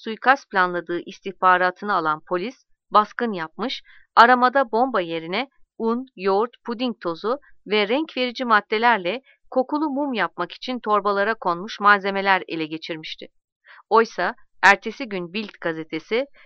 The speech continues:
zır deli komplocuların kenti ziyaret eden misafiri bombalar, patlama gücü yüksek kimyasal maddeler ve patlayıcılarla dolu plastik torbalarla öldürmek istediklerini yazdı.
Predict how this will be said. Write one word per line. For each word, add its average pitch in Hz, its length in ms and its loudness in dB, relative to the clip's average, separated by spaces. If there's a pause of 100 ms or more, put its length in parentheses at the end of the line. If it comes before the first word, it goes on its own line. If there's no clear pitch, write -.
(160)
zır 285 300 0
deli 262 240 0
komplocuların 214 800 -2 (300)
kenti 240 360 2
ziyaret 233 380 0
eden 180 300 -2
misafiri 185 720 0 (320)
bombalar, 254 600 4 (240)
patlama 240 420 4
gücü 240 240 -8
yüksek 233 460 -8
kimyasal 208 600 2
maddeler 180 540 -2 (300)
ve 226 140 4
patlayıcılarla 220 880 2
dolu 202 240 -2
plastik 220 460 -2
torbalarla 214 640 2
öldürmek 180 460 -6
istediklerini 165 640 -6
yazdı. 151 420 -8